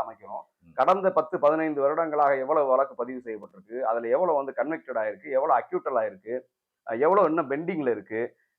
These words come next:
Speaker 1: அ, எவ்வளவு வழக்குகள் சமரசம் ப-, செய்யப்பட்டிருக்கு, இந்த மாதிரியான தகவல்கள் அந்த ஆணையம் சேகரிக்கணும். இப்ப, அ, ஒரு தாழ்த்தப்பட்டோர் பாதிக்கப்பட்டா டெல்லியில இருந்து உடனே வந்து, அ, எஸ் சி, எஸ் டி ஆணையத்திலிருந்து அங்க கு-, இருக்கக்கூடிய உறுப்பினர்கள், தலைவர்கள்,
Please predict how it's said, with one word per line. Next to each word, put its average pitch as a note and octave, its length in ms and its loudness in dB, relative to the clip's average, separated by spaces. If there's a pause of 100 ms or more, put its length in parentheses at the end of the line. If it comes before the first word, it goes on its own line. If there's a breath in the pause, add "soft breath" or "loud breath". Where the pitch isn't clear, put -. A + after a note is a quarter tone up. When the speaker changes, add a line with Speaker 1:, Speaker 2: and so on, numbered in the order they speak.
Speaker 1:
அ, B2+ 340 2
எவ்வளவு G3+ 340 6
வழக்குகள் D#3+ 400 4
சமரசம் D#3 440 4
ப-, B2+ 280 4
செய்யப்பட்டிருக்கு, A2 640 -6 (100)
இந்த D3 140 -6
மாதிரியான C#3+ 380 0
தகவல்கள் E3 460 2
அந்த C3+ 180 2
ஆணையம் C3+ 380 0
சேகரிக்கணும். G2+ 460 -10 (260)
இப்ப, A2 500 0 (320 soft breath)
அ, G2 220 -8
ஒரு G2 200 -4
தாழ்த்தப்பட்டோர் C#3+ 520 2
பாதிக்கப்பட்டா C3 560 2
டெல்லியில C#3 220 -4
இருந்து C#3+ 280 -2
உடனே C3 260 -2
வந்து, C3+ 500 -2 (240)
அ, A2+ 300 -4
எஸ் C3 100 -2
சி, E3+ 100 -2
எஸ் D#3 140 -4
டி C3 100 -4
ஆணையத்திலிருந்து B2 540 -2
அங்க B2 360 -6
கு-, B2 40 -2
இருக்கக்கூடிய B2+ 400 -6
உறுப்பினர்கள், B2 540 -4
தலைவர்கள், B2+ 500 -2